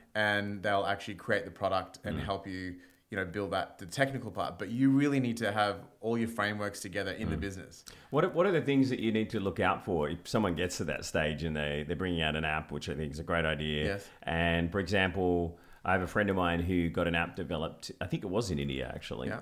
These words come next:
Speaker 2: And he was so excited, and then all of a sudden at the end of it paid all this money and they said, "Oh no, it's only for Australia.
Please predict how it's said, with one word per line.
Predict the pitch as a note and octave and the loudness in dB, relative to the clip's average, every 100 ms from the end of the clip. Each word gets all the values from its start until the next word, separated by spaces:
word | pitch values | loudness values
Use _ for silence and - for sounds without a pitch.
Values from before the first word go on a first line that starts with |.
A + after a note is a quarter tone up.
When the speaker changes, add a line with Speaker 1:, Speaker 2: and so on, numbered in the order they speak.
| - - - _ - | -12 -20 -20 _ 0
Speaker 2:
And | F2+ F2+ F2+ F2 E2+ - - | 2 4 4 2 0 -4 0
he | A2+ | 0
was | A2 | 4
so | A#2+ | 4
excited, | A2 - F#2+ F#2 F#2 F2+ - | 4 6 8 8 8 4 2
and | F#2 F#2 | 2 4
then | F#2+ | 4
all | F2+ G#2 | 4 2
of | F#2+ | 2
a | |
sudden | G#2 F2+ | 2 2
at | D2 | 2
the | F2+ | 2
end | G2+ | 2
of | F#2 | 0
it | - | -2
paid | - G#2 | -2 -2
all | G2 | -2
this | F#2 A2 | -4 -2
money | F#2+ F#2+ | 0 2
and | F#2 | 2
they | F2+ | 0
said, | G2+ F#2 | 0 -2
"Oh | - D3+ | 0 0
no, | C3 | 2
it's | A#2 | 2
only | C3+ B2+ | 2 0
for | - | 0
Australia. | F#2 - A2+ G#2+ C#2+ | -4 0 2 2 -2